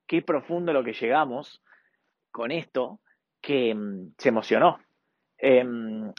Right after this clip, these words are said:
para bien, mal, eh, eh, o sea, de, es parte de la vida, la, la, la emoción, eh, pero para mí fue como de vuelta lo groso que es la Drajá y lo que te permite y llegar a la profundidad increíble con, con, con un Janij. O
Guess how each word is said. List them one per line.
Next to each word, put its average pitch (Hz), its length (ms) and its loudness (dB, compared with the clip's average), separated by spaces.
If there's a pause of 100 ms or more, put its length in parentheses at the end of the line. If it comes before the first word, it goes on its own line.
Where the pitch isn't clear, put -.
(120)
para 98 180 -6
bien, 135 300 4
mal, 127 420 4
eh, 104 400 0
eh, 95 440 -8
o - 80 -14
sea, 98 280 -2
de, 90 340 -2
es 110 80 -8
parte 123 280 6
de 110 60 8
la 101 100 2
vida, 123 420 4 (140)
la, 110 220 0
la, 107 220 0
la 110 120 2
emoción, 131 560 4 (480)
eh, 117 260 6
pero 113 200 2
para 104 200 4
mí 139 200 -2 (120)
fue 127 220 2
como 110 520 -2 (1080)
de 113 140 -10
vuelta 143 420 8
lo 127 100 4
groso 139 260 2
que 127 60 2
es 131 60 0
la 123 120 4
Drajá 120 240 2
y 143 40 6
lo 135 80 6
que 123 100 0
te 113 100 -2
permite 123 420 0
y 113 100 -2
llegar 120 240 2
a 123 60 4
la 117 100 4
profundidad 113 440 -6
increíble 120 520 -2
con, 110 260 -10
con, 107 420 -4 (500)
con 104 400 2
un 123 100 2
Janij. 113 320 6
O - 80 -18